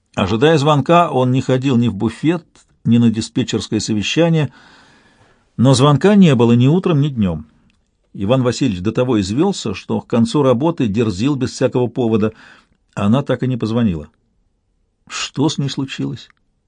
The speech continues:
Чем он перед ней провинился? Ну, подтрунивал немного,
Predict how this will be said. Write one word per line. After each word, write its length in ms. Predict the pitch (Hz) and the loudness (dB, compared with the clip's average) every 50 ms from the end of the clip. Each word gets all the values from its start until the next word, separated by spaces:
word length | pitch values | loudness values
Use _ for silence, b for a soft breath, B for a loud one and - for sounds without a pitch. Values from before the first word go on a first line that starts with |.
| _ _ _ _ _ | _ _ _ _ _
Чем 240 | - - 156 175 170 | -2 2 2 4 4
он 120 | 156 131 | 2 2
перед 220 | - 135 135 139 139 | 2 2 2 2 2
ней 140 | 139 117 | 0 0
провинился? 640 | 117 113 117 127 143 156 156 131 95 - - - 87 b b b b b b b b b b b - | 0 0 -2 -2 0 0 0 -2 -2 -4 -8 -10 -12 b b b b b b b b b b b 0
Ну, 180 | 127 160 220 | 2 2 2
подтрунивал 760 | 220 226 220 180 - - - 135 143 170 170 160 160 151 147 143 | 4 2 0 -2 0 0 0 2 2 2 2 2 2 2 0 0
немного, 500 | 139 139 143 143 135 127 120 123 117 | 0 0 0 -2 -2 -4 -6 -8 -10